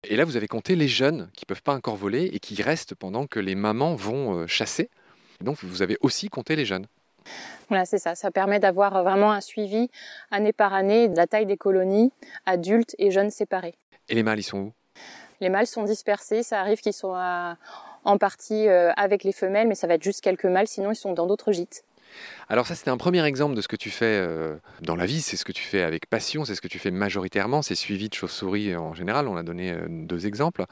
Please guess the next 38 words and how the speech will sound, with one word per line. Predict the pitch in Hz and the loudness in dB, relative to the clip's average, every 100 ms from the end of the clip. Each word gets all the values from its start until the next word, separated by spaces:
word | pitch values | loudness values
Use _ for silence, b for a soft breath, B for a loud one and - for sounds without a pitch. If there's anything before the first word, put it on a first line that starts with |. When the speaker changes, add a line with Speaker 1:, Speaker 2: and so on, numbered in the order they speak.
| B B B B - | B B B B -12
Speaker 1:
Pour | 104 | -4
ces | - | 0
jeunes | 123 | 2
qui | 135 98 | 0 -2
voudraient | 95 98 - | 2 2 4
aussi | 139 - 160 | 2 2 0
devenir, | 110 98 113 92 | 0 0 0 0
euh, | |
naturalistes | 85 90 98 95 143 | 0 -2 -2 -2 -4
comme | - 92 | -6 -4
toi, | - 135 202 B B B B B | 0 0 -2 B B B B B
est-ce | - - | -6 -4
que | 107 | -4
tu | - | -2
peux | 117 | 0
nous | 113 | 2
donner | 107 113 151 | 2 2 0
d'autres | 123 95 160 190 127 113 | 0 2 2 4 0 0
exemples | 110 147 104 | 0 -2 -2
de | 95 | -2
missions | 98 131 139 - 143 | 0 0 0 -2 -2
que | 143 | -2
tu | 104 98 | -2 -2
as | |
fait ? | - | 0
Je | 170 | -2
crois | 123 | -2
que | - | -4
tu | |
as | 95 | -4
travaillé | - 95 113 | -2 -2 -2
pour | 143 110 | -2 -2
un | 90 87 87 | -2 -2 -2
marais. | 87 131 113 90 _ _ _ _ _ _ - | -2 -4 -4 -10 _ _ _ _ _ _ -2
Speaker 2:
Oui. | 226 254 254 - | 2 2 0 -10
Speaker 1:
Sur | - - 123 | -8 -4 -2
un | |
marais. | 95 82 | -2 -4